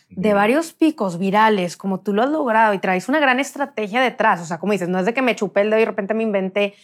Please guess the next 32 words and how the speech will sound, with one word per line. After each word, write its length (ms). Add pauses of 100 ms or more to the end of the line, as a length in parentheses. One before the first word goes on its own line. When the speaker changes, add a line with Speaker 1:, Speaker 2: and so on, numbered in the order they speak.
(240)
Speaker 1:
O 120
sea, 260 (220)
es 160
una 200
constancia. 640
Ahí 320
eres 320
una 180
marca. 520 (320)
Y 40
al 60
final 240
del 120
día 100
vas 160
a 20
ser 140
Speaker 2:
<clears throat> 100
Speaker 1:
recordado. 680 (300)
Entonces, 360
para 260
todos 180
los 140
que 80
están 200
buscando 420
los 120
tres 220
minutos 420
de, 160
de 160
fama, 560